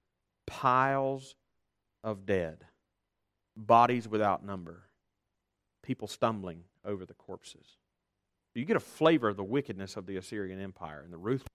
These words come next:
nature of that people, especially would have been true in the capital city of Nineveh. But that, that hadn't happened yet. Jonah was on the scene. That was a hundred years later, but Nineveh had a reputation for it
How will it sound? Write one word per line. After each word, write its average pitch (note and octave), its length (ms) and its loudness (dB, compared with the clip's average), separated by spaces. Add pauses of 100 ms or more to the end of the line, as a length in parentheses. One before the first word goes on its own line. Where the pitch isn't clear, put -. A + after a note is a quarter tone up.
(140)
nature G2+ 440 -8 (440)
of A#2 540 6 (400)
that A2 400 2 (420)
people, G#2+ 380 2
especially A2+ 680 2
would A2+ 240 -4
have A2 140 0
been G#2 160 -2
true A2 220 0
in A2+ 180 -2
the G#2 80 0
capital G#2+ 400 0
city G2 300 -2
of F2 100 -4
Nineveh. F#2 460 -6 (800)
But A#2+ 220 2
that, F#3+ 300 10 (240)
that E3+ 220 10
hadn't D#3+ 280 8
happened C3 460 8
yet. G#2+ 180 8 (260)
Jonah C3+ 280 4
was A#2 160 4
on A2 140 0
the G2 60 -2
scene. A2+ 200 -2
That A#2+ 100 0
was B2+ 80 0
a A2+ 80 4
hundred B2+ 240 2
years A#2+ 160 6
later, D#3 200 8
but A#2 160 0
Nineveh C3+ 300 6
had C3 140 6
a B2+ 60 6
reputation C3 640 4
for E2+ 220 -12
it - 80 -20